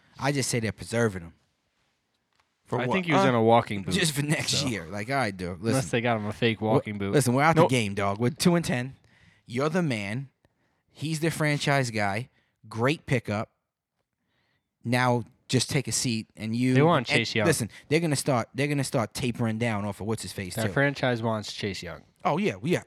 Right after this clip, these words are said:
Speaker 1: They're gonna start
Speaker 2: Tha-,
Speaker 1: tapering
Speaker 2: and
Speaker 1: down off of
Speaker 2: that's what
Speaker 1: Barkley
Speaker 2: they
Speaker 1: too.
Speaker 2: need.
Speaker 1: Barkley's gonna chill. Jones is gonna chill. Just relax.
Speaker 2: Yep.
Speaker 1: And then get it. Chase, that he's the number one pick.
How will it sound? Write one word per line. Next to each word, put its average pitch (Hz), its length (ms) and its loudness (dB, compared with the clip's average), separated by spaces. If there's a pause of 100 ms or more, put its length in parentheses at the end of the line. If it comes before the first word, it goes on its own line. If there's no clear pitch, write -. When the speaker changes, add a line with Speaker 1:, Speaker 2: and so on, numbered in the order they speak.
(120)
Speaker 1:
They're 135 220 2
gonna 175 120 0
start 147 180 4
Speaker 2:
Tha-, - 40 2
Speaker 1:
tapering 180 200 2
Speaker 2:
and 170 80 2
Speaker 1:
down 170 120 4
off 151 100 2
of 127 100 0
Speaker 2:
that's 151 220 6
what 165 140 6
Speaker 1:
Barkley 147 100 2
Speaker 2:
they 135 60 4
Speaker 1:
too. 127 100 4
Speaker 2:
need. 107 100 -4 (220)
Speaker 1:
Barkley's 165 440 6
gonna 165 180 -2
chill. 165 380 2
Jones 156 400 2
is 151 80 -2
gonna 156 200 -2
chill. 156 440 0 (340)
Just 151 200 -2
relax. 156 540 2
Speaker 2:
Yep. 139 120 -2 (240)
Speaker 1:
And 110 100 -6
then 127 140 -2
get 135 180 0
it. 131 180 -4 (460)
Chase, 143 340 -2
that 123 440 2
he's 180 200 0
the 156 60 2
number 123 260 0
one 101 200 -4
pick. - 360 -12